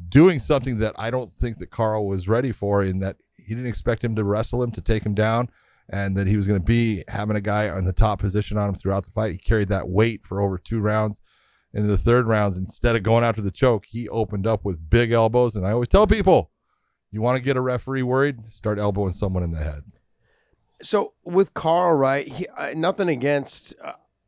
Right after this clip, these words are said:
Speaker 2: it just, he was outmatched last night. Let's just get beyond
Speaker 1: Yeah.
Speaker 2: that. He looks like
Speaker 1: Yeah.
Speaker 2: he should be a,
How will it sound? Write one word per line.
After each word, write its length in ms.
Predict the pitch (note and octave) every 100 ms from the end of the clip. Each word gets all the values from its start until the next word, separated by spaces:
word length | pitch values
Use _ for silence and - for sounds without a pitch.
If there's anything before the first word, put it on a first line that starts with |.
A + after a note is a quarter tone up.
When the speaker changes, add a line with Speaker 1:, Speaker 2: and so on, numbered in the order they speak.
| _ _ -
Speaker 2:
it 120 | C#3
just, 180 | D3+ C#3
he 80 | D#3
was 140 | C#3+
outmatched 460 | C#3 B2 A#2+ A2+ -
last 240 | G#2+ -
night. 240 | G2+ F2+ F2
Let's 240 | B2 B2 -
just 160 | B2
get 180 | - A#2+
beyond 320 | A#2 A#2 A#2
Speaker 1:
Yeah. 80 | - B2+
Speaker 2:
that. 140 | C#3 - _
He 280 | - - D3+
looks 240 | E3+ G3+
like 120 | A3 E3+
Speaker 1:
Yeah. 40 |
Speaker 2:
he 100 | D#3
should 200 | C#3 C3+
be 160 | A#2+
a, 60 | A#2